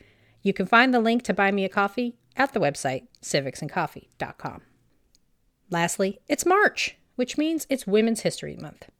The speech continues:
So this month, I'll be dropping extra episodes during the week to highlight a few women and their contributions to American history. Be sure to stay tuned. Moving on to this week's topic. A few episodes ago,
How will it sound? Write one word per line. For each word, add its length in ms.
So 160
this 200
month, 320
I'll 220
be 140
dropping 440
extra 280
episodes 480
during 260
the 80
week 320
to 120
highlight 440
a 60
few 240
women 340
and 180
their 60
contributions 720
to 100
American 380
history. 400
Be 80
sure 180
to 60
stay 240
tuned. 340
Moving 240
on 220
to 80
this 200
week's 220
topic. 460
A 60
few 220
episodes 480
ago, 360